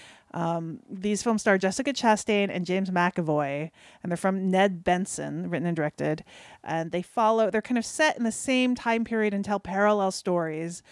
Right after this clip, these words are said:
one from the perspective of Connor, played by James McAvoy, who is the husband, and one from the perspective of Eleanor Rigby, played by Jessica Chastain, who is the wife. And it kind of looks at this couple's marriage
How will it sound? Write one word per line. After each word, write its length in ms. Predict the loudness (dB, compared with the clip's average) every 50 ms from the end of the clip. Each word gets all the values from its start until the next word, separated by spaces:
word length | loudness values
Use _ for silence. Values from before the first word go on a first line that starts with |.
| -20 -20 -20 _
one 380 | -10 -4 0 0 0 0 0 -2
from 120 | -4 -4
the 100 | -4 -4
perspective 480 | -4 -4 -4 -2 -4 -4 -4 -2 -2 -2
of 160 | -2 -4 -8
Connor, 580 | -12 -12 -6 -4 -2 0 0 2 0 0 -2 -4
played 200 | -6 -8 -8 -6
by 80 | -8
James 220 | -8 -8 -10 -6 -2
McAvoy, 640 | 0 0 0 0 0 2 2 4 4 2 2 0 -4 -10 -18 -20 _ _ _
who 80 | -10 -8
is 120 | -8 -6
the 80 | -8 -4
husband, 680 | 0 0 0 0 2 0 0 0 0 -2 -6 -6 -6 -4
and 160 | -4 -2 0
one 160 | 0 -2 -2
from 140 | -2 -2 -4
the 60 | -2
perspective 500 | -2 -2 -2 0 -2 -2 0 0 0 -2
of 140 | -2 -4 -6 -6 _
Eleanor 520 | -2 0 0 0 0 2 2 4 4 4 4
Rigby, 580 | 2 0 -2 -2 -4 -6 -4 -2 -2 -4 -4 -6 -8
played 160 | -10 -6 -4
by 80 | -4
Jessica 320 | -4 -4 -6 -8 -6 -8 -8
Chastain, 640 | -6 -6 -8 -8 -4 0 2 2 2 2 2 0 -2 -6 -10 -18 -20 -20 _ _
who 100 | -4 -4
is 120 | -2 -2
the 80 | -2 -2
wife. 720 | 0 2 2 2 2 2 0 -4 -6 -10 -16 -20 -20 -20 -14 -10
And 160 | -8 -8 -8
it 100 | -10 -12
kind 300 | -10 -6 -4 -4 -2 0
of 220 | -2 -2 -4 -6 _ _ _ _ _ _ _ _ _ _ _ _ _ _ _ _ _ _ _ _ _ -16
looks 460 | -10 0 2 2 2 2 0 -4 -2 0
at 160 | 2 2 2 2
this 160 | 0 -2 -2
couple's 500 | -2 -4 -4 -2 0 0 0 0 0 -2
marriage 960 | -2 -4 -4 -4 -6 -6 -6 -8 -8 -10 -10 -12 -12 -12 -12 -12 -12 -14